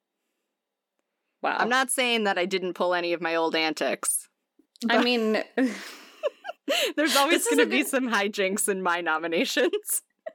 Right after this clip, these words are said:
Speaker 1: This is a good time to remind everyone or tell new people about
Speaker 2: Yeah.
Speaker 1: our parameters for the awards. So the first parameter is that it has to be for nice people.
Speaker 2: Yes. Nice people only.
Speaker 1: Mm-hmm. Um,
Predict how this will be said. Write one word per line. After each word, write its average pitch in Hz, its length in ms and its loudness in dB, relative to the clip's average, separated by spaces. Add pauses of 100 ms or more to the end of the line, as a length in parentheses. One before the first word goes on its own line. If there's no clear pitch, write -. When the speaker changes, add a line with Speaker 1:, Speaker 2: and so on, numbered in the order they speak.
(380)
Speaker 1:
This 311 160 0
is 415 140 -2
a 466 120 2
good 415 200 -2
time 277 360 2
to 240 720 2
remind 208 560 2
everyone 190 600 2
or 190 240 2
tell 208 260 0
new 226 160 0
people 196 680 -2
about 226 100 2
Speaker 2:
Yeah. 208 400 4
Speaker 1:
our 196 100 4
parameters 214 840 2
for 196 380 -2
the 185 140 2
awards. 180 640 0 (120)
So 208 460 2
the 208 140 0
first 220 400 -2
parameter 208 520 2
is 185 180 -2
that 185 120 2
it 185 120 0
has 196 180 -2
to - 80 -12
be 269 160 2
for 370 160 2
nice 233 280 0
people. - 540 -4 (180)
Speaker 2:
Yes. - 460 -6 (160)
Nice 196 260 -2
people 247 360 -2
only. 196 480 -4 (260)
Speaker 1:
Mm-hmm. 208 460 0 (920)
Um, 196 440 2